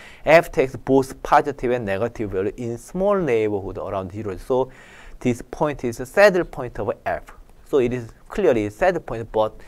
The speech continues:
just using this second derivative test, we don't know. We don't know. We have to imagine the point. So this is critical point of this one. So it's graph. Graph.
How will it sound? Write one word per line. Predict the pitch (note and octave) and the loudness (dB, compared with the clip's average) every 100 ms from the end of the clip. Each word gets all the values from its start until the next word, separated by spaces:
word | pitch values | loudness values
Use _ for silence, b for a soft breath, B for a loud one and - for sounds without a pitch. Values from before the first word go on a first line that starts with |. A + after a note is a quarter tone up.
| B B B | B B B
just | - D3 - | -4 -4 -2
using | E3 D#3+ D#3 D3+ | -4 -2 -4 -4
this | D3+ - | -6 -8
second | - E3 - D3+ | -6 -6 -6 -6
derivative | C#3 B2+ A#2 - A#2 | -4 -6 -6 -10 -8
test, | - G#2+ G2 | -8 -10 -10
we | G#2 G2+ A#2 A#2 G2+ - - | -8 -2 0 -2 -6 -12 -6
don't | F#2 F#2+ - | -6 -6 -12
know. | F2+ F2 D2 - - - - - - | -10 -8 -8 -10 -14 -20 -20 -20 -10
We | A#2 | -6
don't | A2+ G#2+ E2 | -4 -4 -6
know. | - - - - - - b - | -10 -14 -20 -20 -20 -20 b -4
We | A#2+ | -4
have | A#2+ B2+ - | -2 -6 -4
to | A2+ G2+ b b b b B2 | -6 -6 b b b b -4
imagine | C3 C#3 - E2+ - | 0 0 0 -6 -12
the | - | -16
point. | - F#2 - | -14 -14 -14
So | - F3+ F#3 F3+ | 0 2 2 0
this | E3+ D#3 | -8 -8
is | |
critical | - G3 - - C#3+ | -8 -8 -8 -6 -6
point | - - G2+ D#3+ - - - - | -4 -6 -6 -10 -16 -20 -20 -12
of | F#2 F#2 | -10 -10
this | G2 - | -12 -14
one. | D#2+ - - | -16 -16 -12
So | G#2+ | -8
it's | G#2 G2 G#2+ | -8 -10 -12
graph. | - E2+ C#2 - - - - b b b b b b _ - | -10 -8 -10 -14 -20 -20 -20 b b b b b b _ -16
Graph. | G2 - | -14 -14